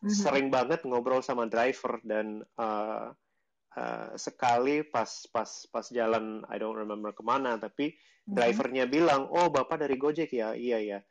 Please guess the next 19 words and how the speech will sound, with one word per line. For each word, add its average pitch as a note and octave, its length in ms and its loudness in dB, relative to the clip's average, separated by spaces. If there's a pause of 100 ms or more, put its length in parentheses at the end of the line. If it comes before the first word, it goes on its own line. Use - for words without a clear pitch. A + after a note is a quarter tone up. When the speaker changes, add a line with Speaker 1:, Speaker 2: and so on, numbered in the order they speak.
(380)
Speaker 2:
Eh, B2 160 -2
dan B2+ 160 -2
dia C3+ 100 4
bilang, D3+ 460 0 (340)
"Aku - 240 -2
senang D#3+ 240 2
sekali E3 400 0
ada C#3 240 2
Gojek C3 400 0
karena D#3+ 560 -2
sebelumnya, C#3 880 0 (160)
eh, B2+ 560 2 (640)
eh, C2 480 -2 (1120)
untuk, C3+ 720 0
eh, C3+ 320 4
untuk C#3+ 320 0
memikirkan, C3 1000 0 (500)
eh, A#2+ 440 4 (120)
kuliah C3+ 480 4